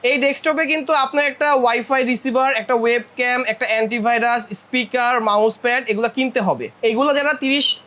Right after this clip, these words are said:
হাজার থেকে শুরু করে লাখ টাকার ওপরেও যদি আপনি পিসি বিল্ড করেন,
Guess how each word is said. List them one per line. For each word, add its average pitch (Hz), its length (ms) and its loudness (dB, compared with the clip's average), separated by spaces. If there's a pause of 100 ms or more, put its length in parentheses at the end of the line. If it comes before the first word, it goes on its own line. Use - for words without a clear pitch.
(160)
হাজার 240 160 2
থেকে 277 240 -2
শুরু 247 280 0
করে 262 360 2
লাখ 240 220 0 (100)
টাকার 254 220 0
ওপরেও 247 300 2
যদি 254 160 -2
আপনি 254 180 -2
পিসি 247 260 -6
বিল্ড 233 220 -4
করেন, 233 300 2